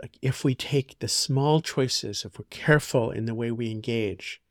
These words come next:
that becomes the template for the change that we're working for in the world. And so these moments of showing up consciously,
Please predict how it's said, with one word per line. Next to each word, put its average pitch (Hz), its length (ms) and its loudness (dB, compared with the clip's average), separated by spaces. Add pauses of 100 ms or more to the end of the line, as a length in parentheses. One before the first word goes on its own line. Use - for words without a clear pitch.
(540)
that 135 240 4
becomes 139 340 4
the 120 80 -4
template - 540 0
for - 100 -6
the 110 140 -2
change 107 380 0
that - 100 -6
we're 107 100 0
working 104 400 -4
for 123 240 -2
in 104 80 -6
the 104 80 -4
world. 104 480 -2 (1500)
And 101 220 -4
so - 200 2
these 117 220 2
moments 127 520 6
of - 200 -8
showing 139 440 8
up 120 260 4 (800)
consciously, 113 720 0